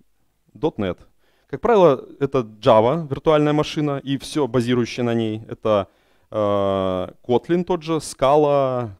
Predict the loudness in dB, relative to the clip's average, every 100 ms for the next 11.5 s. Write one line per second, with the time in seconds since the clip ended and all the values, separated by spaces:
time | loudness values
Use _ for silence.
0 | _ 0 2 2 0 -2 -2 -4 -4 -4
1 | -6 -6 -6 -4 -6 -10 _ -14 -10 -8
2 | -6 -6 -8 -12 -10 -6 -4 -4 -10 -16
3 | -16 -12 -12 -8 -6 -4 -6 -8 -12 -14
4 | -16 _ _ -20 -14 -14 -14 -14 -12 -12
5 | -16 _ _ _ _ _ _ -2 0 0
6 | -2 -8 _ _ _ _ _ _ _ _
7 | _ _ -8 0 0 -2 -2 2 2 2
8 | 0 -6 _ _ _ _ _ _ _ _
9 | _ _ _ _ _ _ _ _ _ _
10 | _ _ _ _ _ -2 2 2 0 -4
11 | -4 -8 -6 -4 -4